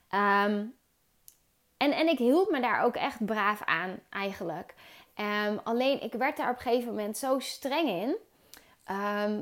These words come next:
dat het ook niet meer, voor mij niet meer vol te houden was. En vanaf dat punt,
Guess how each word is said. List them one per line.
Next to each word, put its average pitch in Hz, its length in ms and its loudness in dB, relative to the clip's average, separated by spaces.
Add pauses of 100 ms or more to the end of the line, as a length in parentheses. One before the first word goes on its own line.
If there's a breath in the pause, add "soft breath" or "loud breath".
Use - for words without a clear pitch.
dat 254 220 -2
het 247 180 0
ook 233 80 4
niet 269 200 2
meer, 226 260 0
voor 226 180 -2
mij 240 220 2
niet 254 180 2
meer 208 180 -4
vol 262 240 4
te 214 100 -6
houden 190 380 0
was. 175 320 -4
En 214 140 -6
vanaf 240 260 -2
dat 247 420 -2
punt, 277 440 -2